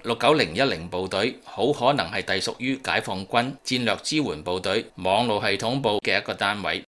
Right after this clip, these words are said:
該部門係解放軍從事信息同埋網絡空間戰嘅分支。自主網絡安全平台公司哨兵一號 Centennial One 首席安全顧問、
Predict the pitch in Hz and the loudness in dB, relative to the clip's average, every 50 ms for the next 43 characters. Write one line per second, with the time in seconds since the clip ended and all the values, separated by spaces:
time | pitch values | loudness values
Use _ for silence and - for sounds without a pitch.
0 | _ _ _ - 208 208 190 165 139 127 113 98 92 85 104 104 101 - 95 101 | _ _ _ 2 4 4 6 4 4 4 2 0 -2 -2 -2 -2 0 2 2 2
1 | 135 135 139 123 120 120 147 147 160 - - - - - 117 104 98 123 120 117 | 2 2 0 -2 0 0 0 0 0 -2 -8 -12 -10 -10 -6 -6 -4 -2 -2 0
2 | - 139 127 131 - 170 - - 117 104 98 95 98 98 98 107 117 117 - 202 | 0 0 0 0 0 -2 -4 -6 -4 -2 0 0 2 2 2 2 2 2 0 0
3 | 139 139 139 131 135 123 127 120 - 107 95 101 101 101 - 123 120 127 123 143 | -2 -4 -2 0 0 0 0 -2 -4 -6 -6 -6 -8 -6 -6 -6 -6 -4 -4 -4
4 | 143 156 - - _ _ _ _ _ _ - - 104 113 113 117 147 170 175 135 | -6 -6 -8 -14 _ _ _ _ _ _ -6 -2 0 0 2 2 0 0 0 2
5 | 101 110 127 127 113 107 - - 139 156 160 - - 95 73 - 110 92 82 - | 2 2 4 4 4 2 4 2 2 2 2 0 -2 -4 -4 -6 -8 -8 -8 -8
6 | 85 65 - - 127 139 135 - 156 151 143 - - - - - 117 107 107 107 | -10 -10 -8 -6 -6 -4 -2 -2 -2 -2 -2 -2 -2 0 2 4 4 4 4 2
7 | 117 123 120 123 127 120 - 123 98 92 92 - _ - - - 107 95 98 - | 2 0 2 2 2 2 2 0 -2 -2 -4 -6 _ 0 0 2 2 0 2 2
8 | 127 123 131 127 123 123 123 113 110 113 110 113 139 175 - - - - - - | 2 2 2 2 0 0 0 2 2 2 2 2 -2 -6 -8 -10 -2 0 4 4
9 | 110 135 156 - 156 - - 143 151 165 - - 82 73 143 104 104 104 101 92 | 6 4 4 2 0 2 2 2 2 2 0 -2 -4 -4 -6 -6 -4 -2 -2 -4
10 | 90 | -4